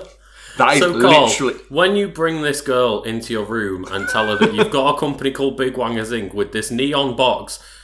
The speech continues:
Speaker 1: and then your <laughs> hard drive is called that, I think she's gonna leave. <laughs>
Speaker 2: Well, the thing is, though, people don't, like, people might not believe this, but above my bed, I have got just a giant flag of a dog that's, like, all rainbow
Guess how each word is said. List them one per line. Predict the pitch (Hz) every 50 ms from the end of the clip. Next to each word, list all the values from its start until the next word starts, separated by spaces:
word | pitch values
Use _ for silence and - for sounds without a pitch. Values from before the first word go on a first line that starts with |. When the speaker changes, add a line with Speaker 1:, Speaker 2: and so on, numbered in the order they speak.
| - - - - _ _ _ _
Speaker 1:
and | 123 131 127 123
then | 120 123 123 127 120
your | 123 127
<laughs> | -
hard | - 190 160 - -
drive | - 147 123 127 123 120
is | 120 120
called | - - 120 117 117 -
that, | 139 120 101 90 87 - - -
I | 127 139 131 -
think | - 165 156 156
she's | - - 170 175 -
gonna | - 127 110 104
leave. | 95 104 107 104 101 101 - - _
<laughs> | _ _ _ _ _ - - - -
Speaker 2:
Well, | 151 180
the | 214
thing | 208 220 254 262 262
is, | 254 - -
though, | 165 120 104
people | - - 170 180 - 180
don't, | - 175 160 151 -
like, | 143 139 127 127
people | 147 160 180 -
might | 170 139
not | 147 147
believe | - 135 131 143 143 -
this, | 104 -
but | - -
above | 123 120 143 160 170 165
my | 160 160 160 160
bed, | 151 156 160 123 90 64 - - - - _ _ _ _
I | - 120 135
have | 139 139 135 -
got | - 131 127 127
just | - - 127
a |
giant | 113 - - 117 117 110 113 117 117 - - -
flag | - - - 104 101 101 104 120 131 - -
of | 117 107 107
a | 101
dog | - - 104 92 98 107 - - -
that's, | 110 104 - -
like, | 120 110 101 -
all | 107 104 98
rainbow | 101 95 98 104 113 - 110 117 131 - -